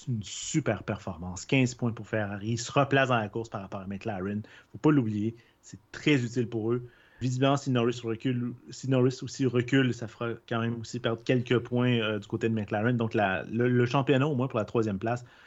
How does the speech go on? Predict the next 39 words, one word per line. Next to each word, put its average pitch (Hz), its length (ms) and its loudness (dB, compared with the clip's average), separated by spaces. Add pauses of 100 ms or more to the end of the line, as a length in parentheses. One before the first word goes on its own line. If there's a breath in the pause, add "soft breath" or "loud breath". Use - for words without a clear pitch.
(140 soft breath)
redevient 127 640 2 (380)
beaucoup 202 200 -6
plus 135 200 2
excitant 131 280 -4
qu'il 127 140 -4
ne 117 80 2
l'était 113 420 0
à 104 120 4
la 98 140 -6
sortie, - 480 -8
euh, 101 60 -2
du 98 140 -6
précédent 107 420 0
Grand 98 240 -2
Prix 120 320 0
ou 104 260 2
ce - 120 -12
qu'il 117 180 6
aurait 113 240 6
été 123 360 2 (360 soft breath)
à 110 80 0
Sochi 113 340 -2
si 120 140 -2
la 95 80 0
course - 180 -10
était 113 140 0
arrêtée 101 260 0
autour 110 220 0
du 95 80 -8
quarante-cinquième 101 680 -2
tour. 135 400 4 (440 soft breath)
Euh, 95 320 2 (400)
c'est - 100 -4
une 160 80 6
super 196 220 2
performance 85 420 -8
pour - 140 -18
Sainz. - 280 -14
Euh, 71 220 -10